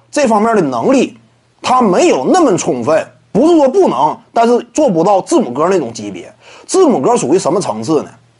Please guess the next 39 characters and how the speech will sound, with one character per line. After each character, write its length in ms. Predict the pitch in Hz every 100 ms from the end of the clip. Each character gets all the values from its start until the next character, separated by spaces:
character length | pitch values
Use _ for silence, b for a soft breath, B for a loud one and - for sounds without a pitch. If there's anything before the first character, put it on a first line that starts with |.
| B B B -
就 160 | 320
单 320 | 285 320 349 302
防 180 | 214 233
领 160 | 156
域 60 | 170
来 120 | 151
讲， 300 | 151 92 101
放 180 | - 269
眼 100 | 202
全 120 | 147 202
联 100 | 196
盟， 240 | 127 139
他 120 | 220
恐 280 | 220 - 123
怕 140 | 127 254
啊， 320 | - - - -
目 180 | 330
前 220 | 254 151 208
这 80 | 262
个 60 |
身 180 | 190 190
手 140 | 175
实 180 | 120 104
力 220 | 120 117 B B B
仅 360 | - 202 151 143
次 280 | - 349 220
于 120 | 165
卡 180 | - 175
瓦 140 | 139
伊· 20 |
莱 80 | 131
昂 80 | 123
纳 100 | 127
德。 100 | 87 67 - _ _
就 120 | 247
单 240 | - 254 247
防 140 | 156
角 180 | 151 -
度， 200 | 107 85